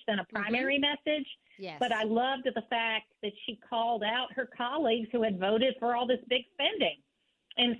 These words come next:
Speaker 1: so
Speaker 2: Yes.
Speaker 1: that's one thing that differentiates her from everyone else, that being a governor and then an ambassador, she has only presided over balanced budgets.
Speaker 2: Yes,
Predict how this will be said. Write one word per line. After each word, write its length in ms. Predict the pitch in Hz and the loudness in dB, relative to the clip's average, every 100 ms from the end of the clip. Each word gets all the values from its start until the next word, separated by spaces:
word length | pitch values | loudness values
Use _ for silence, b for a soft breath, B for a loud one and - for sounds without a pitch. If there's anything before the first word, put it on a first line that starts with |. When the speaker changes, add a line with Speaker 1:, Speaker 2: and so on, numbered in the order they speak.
| 208 | 0
Speaker 1:
so 60 | |
Speaker 2:
Yes. 260 | 254 226 220 | 2 4 2
Speaker 1:
that's 280 | 233 269 - | 0 -2 -2
one 320 | 247 262 294 | 0 2 2
thing 200 | 302 254 | 2 2
that 140 | 220 214 | 2 2
differentiates 840 | 254 247 240 247 247 262 226 220 - - | 0 2 0 2 2 2 0 -2 -8 -2
her 280 | 226 226 208 | 2 0 -2
from 300 | 220 214 208 | -4 -2 0
everyone 420 | 214 220 220 208 | 0 2 0 0
else, 260 | 226 285 254 - | 2 0 -2 -2
that 160 | 208 - | -4 0
being 360 | 233 233 220 - | 2 4 2 2
a 60 | 196 180 | -2 2
governor 640 | 226 254 240 180 170 185 b b b - | 0 2 -2 0 0 -2 b b b -2
and 120 | 220 | 2
then 140 | 226 | 4
an 140 | 220 208 | 2 0
ambassador, 920 | 190 202 233 277 - 196 180 180 185 _ _ - | 0 0 0 -2 -4 -2 0 0 -4 _ _ -8
she 140 | 285 277 | 0 2
has 80 | 220 | 2
only 320 | 240 269 247 233 | 0 2 0 0
presided 500 | 226 226 214 208 196 | -2 0 0 0 0
over 200 | 196 196 | 0 -2
balanced 440 | 196 185 190 175 - | -2 -2 -4 -6 -4
budgets. 340 | 247 151 - _ _ _ _ _ _ _ _ _ _ _ - | -2 -2 -6 _ _ _ _ _ _ _ _ _ _ _ -18
Speaker 2:
Yes, 500 | 175 139 - - | -16 -16 -16 -20